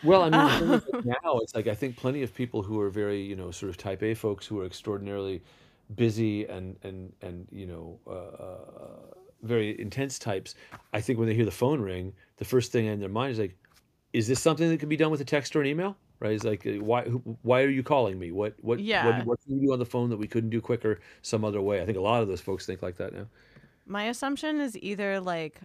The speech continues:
Speaker 2: "Are you on fire, question mark?" Um,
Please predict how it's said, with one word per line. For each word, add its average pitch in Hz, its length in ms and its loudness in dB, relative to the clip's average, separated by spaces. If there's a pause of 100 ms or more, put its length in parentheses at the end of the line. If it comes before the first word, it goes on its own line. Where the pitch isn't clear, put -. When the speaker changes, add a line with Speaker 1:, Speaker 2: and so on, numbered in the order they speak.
(120)
Speaker 2:
"Are 175 140 -4
you 202 240 -2
on 190 200 0
fire, 220 460 -2
question 320 500 -4
mark?" 359 320 -2 (360)
Um, 190 440 -2